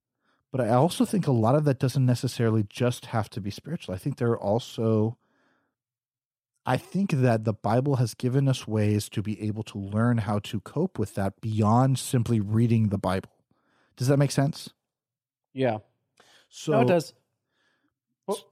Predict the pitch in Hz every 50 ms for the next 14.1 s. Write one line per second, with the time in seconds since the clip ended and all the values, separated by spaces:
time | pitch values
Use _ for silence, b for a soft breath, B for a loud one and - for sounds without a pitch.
0 | _ _ _ _ _ _ - 131 139 151 151 165 175 151 139 135 101 113 113 -
1 | - 185 180 - - 175 160 147 160 165 170 185 156 143 165 156 170 185 196 190
2 | 175 - - 151 156 165 165 165 151 127 127 151 185 196 170 147 - 135 127 127
3 | 123 117 b b b b b b - 139 160 170 165 151 - 160 147 127 123 131
4 | 131 139 139 135 156 156 147 143 135 107 104 - 120 123 127 120 135 127 120 113
5 | 117 - - 117 120 120 123 123 123 117 110 110 90 113 113 104 117 104 107 101
6 | 95 107 110 98 - 110 101 - 104 92 95 90 87 - _ _ _ 113 107 95
7 | 104 98 - _ _ 120 110 107 92 - _ _ _ _ _ 117 104 101 98 -
8 | - - 98 87 92 92 92 92 90 90 - b b b b b b b b b
9 | - 135 143 135 127 131 131 127 127 123 - - - - 139 147 - 95 - _
10 | _ _ _ 170 160 156 170 165 160 156 151 151 113 135 135 110 135 131 127 -
11 | 156 151 151 151 151 151 147 127 127 120 123 131 123 127 120 - - 131 120 123
12 | 123 123 120 120 123 117 123 110 104 123 120 107 113 107 104 107 110 113 117 113
13 | 131 135 147 160 151 143 139 131 110 113 113 - 113 101 92 107 98 95 98 104
14 | 120